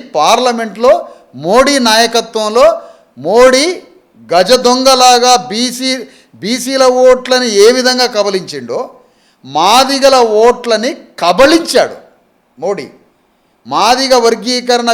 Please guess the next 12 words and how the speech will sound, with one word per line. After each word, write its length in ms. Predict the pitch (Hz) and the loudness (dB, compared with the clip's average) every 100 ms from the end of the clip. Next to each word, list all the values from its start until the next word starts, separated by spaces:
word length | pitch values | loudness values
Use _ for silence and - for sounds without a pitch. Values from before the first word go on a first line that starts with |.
| 226 | -4
పేరుతో 540 | 196 214 233 214 220 240 214 120 - - _ _ _ 117 | 0 4 4 2 2 4 4 0 -10 -20 _ _ _ -6
మాదిగ 400 | 160 226 262 269 247 240 | 0 0 0 2 2 4
ఓట్లన్నీ 520 | 247 247 240 226 269 285 - 185 | 2 0 -4 -4 -8 -10 -8 -4
కబళించి 600 | 196 254 254 226 254 330 370 - _ _ 139 190 | 0 0 -2 -4 -6 -6 -6 -14 _ _ -2 0
ఎనిమిది 400 | 254 277 277 254 - | 0 -2 -4 -6 -4
పార్లమెంట్లు 680 | 190 226 277 269 269 247 262 196 | 0 2 2 2 0 -6 -10 -6
గెలవడానికి 680 | 208 233 233 220 233 262 320 381 392 - _ 127 143 | -2 0 0 -2 -4 -4 -2 -2 -6 -20 _ -12 -4
మాదిగ 380 | 190 262 269 247 165 202 | 0 0 0 -2 0 0
ఓట్లని 420 | 240 240 233 269 - 170 | 0 0 -6 -6 -8 -6
కబళించి 460 | 185 247 240 - 277 - | -2 -2 -2 -8 -16 -12
తినేసిండు. 560 | 269 339 247 139 98 87 _ _ _ _ _ _ 139 | -8 -6 -8 -12 -20 -20 _ _ _ _ _ _ -8
కానీ 300 | 160 160 | -6 -6